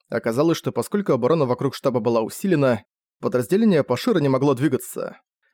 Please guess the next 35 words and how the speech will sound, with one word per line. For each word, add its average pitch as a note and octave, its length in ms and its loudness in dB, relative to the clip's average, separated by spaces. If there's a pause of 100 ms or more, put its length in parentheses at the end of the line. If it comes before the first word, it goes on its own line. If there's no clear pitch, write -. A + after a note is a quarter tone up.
(160)
Хотя B2+ 300 0
Орба B2+ 320 2
внешне B2+ 340 0
оставался A#2 420 -4
бесстрастным, C3+ 760 0 (180)
он A2+ 180 -2
так G#3+ 160 -2
сильно E3+ 320 0
сжимал C3 340 0
кулаки, A#2 380 -2
что - 160 -4
мускулы C#3+ 400 0
его A#2+ 180 4
рук F#3+ 180 0
увеличивались A#2+ 640 -2
вдвое D3+ 280 2
по B2+ 100 -4
сравнению C#3 440 0
с - 80 -4
обычным B2+ 400 -2
видом. A2 460 -4 (420)
Более C3 400 0
того, C3 320 2
флот C#3+ 320 -2
Юрий D#3+ 260 2
начал C#3 300 -2
наступление C3 480 -2
на A2+ 80 -2
Толино. C#3 520 2 (380)
Включая C#3 480 0
флагман, E3 460 0
он F#3 100 0
вмещал C3 400 0
четыре C3+ 320 -2
крейсера. - 680 -2